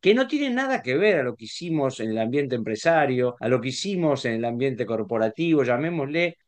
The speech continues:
en relación de dependencia, pero que inclusive, no solo a personas, sino a empresas, pymes, eh, o hasta empresas corporativas, podemos ayudar desde la experiencia que acumulamos, ¿no? No sé cómo ves esto,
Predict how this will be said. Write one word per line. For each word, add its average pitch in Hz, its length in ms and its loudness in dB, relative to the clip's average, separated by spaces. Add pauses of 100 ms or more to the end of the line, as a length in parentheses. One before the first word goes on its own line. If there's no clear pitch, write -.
(120)
en 120 140 -2
relación 120 460 0
de 151 80 2
dependencia, 127 840 0 (180)
pero 147 300 6
que 165 100 6
inclusive, 160 920 4 (440)
no 143 140 -4
solo 220 200 2
a - 100 2
personas, 143 580 0
sino 131 240 -4
a 165 60 2
empresas, 131 960 0 (340)
pymes, 131 840 -2 (100)
eh, 107 240 -2
o 180 180 6
hasta 220 280 4
empresas 131 760 -2 (160)
corporativas, 127 760 0
podemos 202 480 4
ayudar 135 600 2
desde 123 360 0
la 131 100 2
experiencia 147 480 0
que 120 80 -2
acumulamos, 110 720 0
¿no? 139 260 -2
No 135 120 -2
sé 139 140 -8
cómo 147 220 0
ves 139 240 2
esto, 156 480 -2